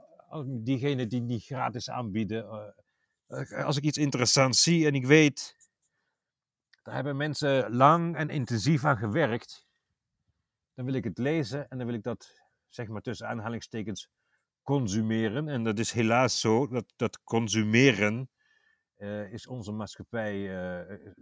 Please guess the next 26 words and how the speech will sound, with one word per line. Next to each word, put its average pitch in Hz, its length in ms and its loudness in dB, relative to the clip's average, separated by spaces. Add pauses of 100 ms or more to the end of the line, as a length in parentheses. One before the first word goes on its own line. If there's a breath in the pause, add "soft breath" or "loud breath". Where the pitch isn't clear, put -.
(200)
is - 240 -12
een 107 120 -12
consumptiemaatschappij. 107 1300 0 (2000 soft breath)
Eh, 98 120 -12
maar 101 460 -2
als 127 180 -2
ik 127 60 -10
een 123 100 -2
boek 156 220 2
koop, 120 420 -2 (680)
een 95 140 -14
interessant, 113 520 -6
dan 135 140 -8
moet 139 120 -4
ik - 60 -12
er 127 60 -8
ook 135 120 -8
voor 135 100 -8
betalen. 95 540 -8 (580 soft breath)
Dus - 140 -20
als 120 120 -12
ik - 80 -14
een 131 180 -10
interessant 127 560 -6
artikel - 640 -8
zie 131 600 -4